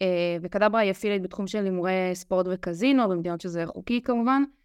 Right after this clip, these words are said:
אה, במקביל לעבודה בקדברה עשיתי את התואר השני במנהל עסקים ומערכות מידע במכללה למינהל,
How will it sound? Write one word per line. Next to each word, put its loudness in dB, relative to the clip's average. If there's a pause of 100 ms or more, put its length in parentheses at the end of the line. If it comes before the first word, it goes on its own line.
(460)
אה, 2
במקביל 0
לעבודה 2
בקדברה 0
עשיתי -8
את -8
התואר 4
השני 0
במנהל 2
עסקים -4
ומערכות -2
מידע 0
במכללה -4
למינהל, 2